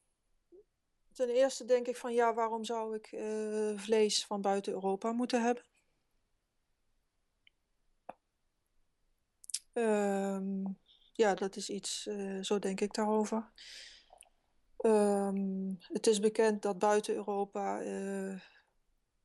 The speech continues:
ja, ieder, ieder land, iedere instantie heeft zo zijn eigen ideeën over de biologische, over biologisch telen. Ehm, ik hou het graag overzichtelijk, dus ik blijf binnen Europa.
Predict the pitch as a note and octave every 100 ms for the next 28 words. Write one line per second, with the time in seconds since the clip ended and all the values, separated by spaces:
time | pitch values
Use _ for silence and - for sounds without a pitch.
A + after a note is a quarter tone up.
0 | _ _ _ A3+ G3 A3+ G#3+ G#3 A3 G#3+
1 | G3+ G3+ G3+ G#3+ - G#3+ G3+ G3 G3 G3
2 | - G#3 G3+ - F#3+ G3 G3 - G3+ F#3+
3 | G3+ G3+ F#3+ F#3+ F3+ F#3 F#3+ A3 A3 G#3+
4 | A3 G#3+ G#3+ G#3+ G#3 - G3+ - G#3+ G#3
5 | G3+ G3 G#3 - G3+ G3 G3+ G3+ G3+ F#3+
6 | F#3+ - G#3 G#3 G#3 G#3+ - - - -
7 | _ _ _ _ _ _ _ _ _ _
8 | _ _ _ _ _ _ _ - A3 G#3
9 | G3 G3 G3 G3 F#3+ F#3+ - _ - G#3+
10 | A3 A3 G#3+ - G#3+ G3 G3+ G3 G3 F#3+
11 | - F#3 F#3 F#3+ F#3 - G3+ F#3+ G3+ F#3+
12 | F#3+ F#3 F#3 F3+ F3+